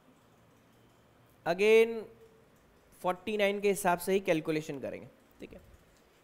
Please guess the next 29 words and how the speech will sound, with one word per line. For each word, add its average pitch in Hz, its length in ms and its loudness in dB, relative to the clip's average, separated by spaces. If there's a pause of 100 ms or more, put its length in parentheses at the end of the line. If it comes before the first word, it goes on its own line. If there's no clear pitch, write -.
ये 202 160 0
फ़ोर्टी 202 360 -2
नाइन 233 220 2
है 233 60 2
हमारे 214 200 2
पास, 220 300 0
टू 226 120 -4
से 220 140 -4
टू 220 160 -6
कैंसिल 220 340 -2
आउट 214 100 4
हो 208 60 -2
जाएगा, 185 300 2 (560)
ठीक 175 140 -10
है, - 100 -20 (920)
और 170 480 6 (320)
फ़ोर्टी 175 360 -2
नाइन 208 220 2
है 208 120 0
तो 208 100 -4
उसको 208 200 -4
फ़ोर्टी 190 380 -4
नाइन 202 220 2
ही 202 140 2
लिखें, 156 240 -2
है - 360 -16
ना। 185 80 -12 (760)
कितना 175 240 -2
आएगा, 170 240 0